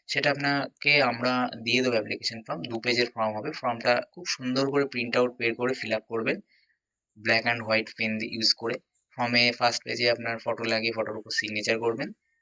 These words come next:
দু তিন জায়গায় ফর্মে সিগনেচার আছে, সেগুলো করবেন। ফর্মে যে ফটোতে সিগনেচার করবেন, সেটা ক্রস করে করবেন। আর যা লিখবেন ফর্মে, ব্লক লেটার লিখবেন।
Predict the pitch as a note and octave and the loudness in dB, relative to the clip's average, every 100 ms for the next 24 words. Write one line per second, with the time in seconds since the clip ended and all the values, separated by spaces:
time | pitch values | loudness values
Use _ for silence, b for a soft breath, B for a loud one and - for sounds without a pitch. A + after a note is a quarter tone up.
0 | _ B2+ C#3 C#3 C#3 C#3 C#3 B2+ B2 - | _ -2 0 4 6 6 4 2 2 0
1 | A#2 A#2 B2+ A#2+ A#2+ - - - A2+ A2+ | -2 2 4 4 4 -2 -10 -8 -4 -4
2 | A2 A2 C3+ - - _ _ _ _ _ | -2 -2 -2 -4 -12 _ _ _ _ _
3 | C3 B2 C3+ C#3+ C3+ A#2+ B2+ C#3+ - C#3 | 0 2 2 2 0 -2 -2 -2 -4 -4
4 | C3+ C3+ C#3 C#3+ C#3 B2 - B2+ - C3+ | 2 2 2 -2 -2 -2 0 0 0 0
5 | C3 C3 C3 - - b b b G#2 G#2+ | 0 0 -2 -6 -10 b b b -2 0
6 | G#2 - - - B2+ A#2+ A#2+ A#2 C#3+ C3 | 0 -2 -6 2 2 2 0 0 -2 0
7 | B2 - A2 A#2 A2+ A#2 G#2+ G2+ G2+ - | -2 -2 0 2 4 2 2 0 0 -4